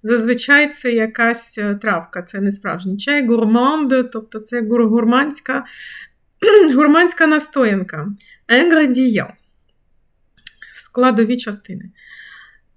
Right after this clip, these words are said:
Е, тен, чабре-, ча-, чабрець, eucalyptus, eucalyptus, евкаліпт, arôme naturel de citron, е, на-, натуральний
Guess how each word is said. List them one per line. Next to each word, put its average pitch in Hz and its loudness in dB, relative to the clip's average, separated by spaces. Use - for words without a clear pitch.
Е, 185 -2
тен, 285 2
чабре-, 214 -2
ча-, 190 -6
чабрець, 226 -4
eucalyptus, 277 -2
eucalyptus, 247 -2
евкаліпт, 233 -2
arôme 262 2
naturel 247 0
de 214 -2
citron, 240 -6
е, 226 -2
на-, 220 0
натуральний 233 2